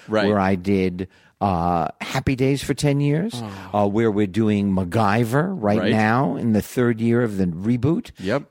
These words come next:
Speaker 2: And we're shooting Barry right there.
Speaker 1: God, that's right. I always forget that you're an E P on MacGyver.
Speaker 2: Yeah.
Speaker 1: How did, how did that come about?
Speaker 2: Well, uh,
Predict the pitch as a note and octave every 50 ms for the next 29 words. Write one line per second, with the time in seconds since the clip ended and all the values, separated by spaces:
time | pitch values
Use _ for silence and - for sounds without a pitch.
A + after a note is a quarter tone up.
0 | _ - F#2+ F#2+ F#2+ F#2+ G2+ G2+ F#2+ G2+ G2 - - - G#2 F#2+ G#2 G#2 G2+ F2+
1 | E2+ G#2+ G#2+ C3 E3 D3 G2+ E2+ E2 E2 A2 - - - - _ _ _ - -
2 | - - - - _ _ _ _ - - - - F#2 F#2+ - - F#2 - C#3+ -
3 | - - - - - - A#3+ A#3+ - - B3 - - F#3 - C#4 C#4+ B3 A#3+ -
4 | - G3 A3 C4 B3 - - - A3 E3+ B3 C4+ C4+ - G3+ F#3+ G3 G#3 G#3 G#3
5 | G#3 G#3 - - A3 A3 G#3+ G3+ G3+ G3 F#3 E3 G#3 G3 A3+ A#3+ A3 D#3+ C3 A2
6 | G2 G2+ - E2+ E2+ E2 D3 E3 - - _ _ _ _ _ _ _ _ _ _
7 | _ _ _ _ _ _ _ _ - - G#3+ C4+ D4+ C#4+ G#3+ D#3+ - _ _ _
8 | _ _ _ _ _ _ - - - - D4 F4 D#4+ C4 B3+ A#3+ A#3+ - - -
9 | F#3+ F#3 F3+ D3 D3 D#3+ A#2+ F#2 F2+ - _ _ _ _ _ _ _ _ - A#2+
10 | G#2 B2+ A#2 F#2 F2 - _ _ _ _ - - -